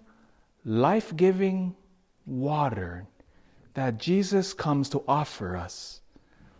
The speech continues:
looks even more profound now. Because the human heart will never be satisfied with money, power, honor, and pleasure, as, as amazing as those things are.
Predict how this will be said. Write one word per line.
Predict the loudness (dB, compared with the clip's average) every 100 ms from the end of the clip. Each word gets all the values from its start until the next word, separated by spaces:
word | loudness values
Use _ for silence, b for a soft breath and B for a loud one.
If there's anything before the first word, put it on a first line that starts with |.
| b -6
looks | -4 -2
even | -2 0
more | 0 0 0 0 -2 -4 -10 -20 -10
profound | -8 -8 -8 -6 -4 -6 -8 -12 -12
now. | -10 -10 -10 -14 -20 -20 _ _ _ b b b b b b b b b
Because | 0 4
the | 6
human | 6 6
heart | 8 8 8
will |
never | 6 2
be | 0
satisfied | 2 2 2 0 -4 -4
with | -2
money, | 0 -2
power, | -4 -4 -4 -4
honor, | -6 -8 -8
and | -8 -10
pleasure, | -8 -8 -8
as, | -12 -12
as | -12 -8
amazing | -6 -4 -6
as | -6
those | -10
things | -10 -8 -4
are. | -2 -4